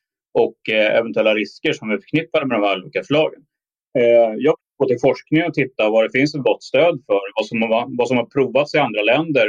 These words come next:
och man verkligen har evidens, eh, för. Så att vi gör maximalt effektiva metoder. För att precis som, eh, Broder Forsell säger så är ju läget väldigt allvarligt och det kräver att vi gör allting rätt nu egentligen.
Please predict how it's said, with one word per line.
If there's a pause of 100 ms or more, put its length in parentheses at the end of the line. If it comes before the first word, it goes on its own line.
(120)
och
man
verkligen
har
evidens, (220)
eh,
för. (420)
Så
att
vi (100)
gör
maximalt
effektiva
metoder.
För
att (460)
precis
som, (180)
eh,
Broder
Forsell
säger
så
är
ju (180)
läget
väldigt
allvarligt
och
det
kräver
att
vi (100)
gör
allting (100)
rätt (120)
nu
egentligen.